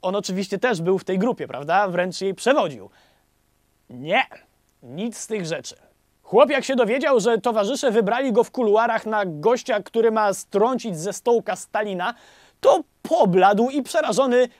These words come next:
pobiegł do Józefa, żeby go przeprosić i ostrzec, że towarzysze starają się wbić mu nóż w plecy, ale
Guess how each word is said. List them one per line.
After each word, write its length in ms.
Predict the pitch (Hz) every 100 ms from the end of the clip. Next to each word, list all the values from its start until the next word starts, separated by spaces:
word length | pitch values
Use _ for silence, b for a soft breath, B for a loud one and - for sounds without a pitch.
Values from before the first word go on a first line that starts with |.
| b
pobiegł 520 | - 392 320 330 262 208
do 280 | 214 240
Józefa, 640 | 202 185 240 170 180 190 226
żeby 260 | 214 208
go 140 | 185 185
przeprosić 720 | - 214 208 175 156 285 - B B -
i 140 | 349 -
ostrzec, 600 | 226 294 - - 190 - b b
że 380 | 165 247 247 190
towarzysze 540 | 269 247 226 302 285 247 -
starają 480 | - 294 269 269 254
się 220 | 277 233
wbić 440 | 135 156 247 220
mu 200 | 214 233 131
nóż 360 | 165 220 220
w 120 | - -
plecy, 360 | 202 170 165 -
ale 340 | - 233 202